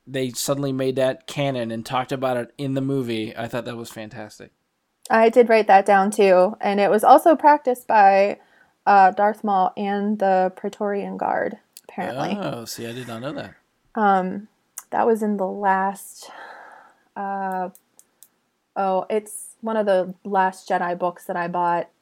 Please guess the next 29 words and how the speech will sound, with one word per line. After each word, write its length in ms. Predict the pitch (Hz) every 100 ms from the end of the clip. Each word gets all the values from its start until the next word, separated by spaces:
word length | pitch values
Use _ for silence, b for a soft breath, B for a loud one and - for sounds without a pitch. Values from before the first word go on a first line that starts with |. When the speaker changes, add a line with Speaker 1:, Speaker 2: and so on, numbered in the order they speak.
| _ _ _ _ _ _ _ _ _ -
Speaker 1:
Oh, 100 | 117
like, 120 | 113
Speaker 2:
That, 40 | 110
Speaker 1:
the 60 |
Speaker 2:
like, 80 | 180
Speaker 1:
guides 340 | 123 117 117 -
to, 420 | 127 113 110 110 -
Speaker 2:
yeah, 440 | 214 196 190 185 185
Speaker 1:
uh, 20 |
Speaker 2:
that, 120 | 190
like, 200 | 202 202
digs 240 | 214 214 208
into, 260 | 202 185
like, 180 | 175 170
all 260 | - 180 185
of 160 | 180
the 400 | 185 180 170 170 185 _ _ _ _ _ _ _ _ _ _
characters 840 | - 220 202 202 202 190 190 185 185
and 260 | 180 185 214
lands 420 | 196 180 175 185
and 380 | 180 175 190 196
Speaker 1:
Right, 200 | 233 240
right. 100 | 185 175
Speaker 2:
worlds 140 | 175 -
and 380 | 180 170 185 - _ -
things 120 | 120 107
Speaker 1:
Okay. 100 | 117
Speaker 2:
like 120 | -
that. 260 | 156 -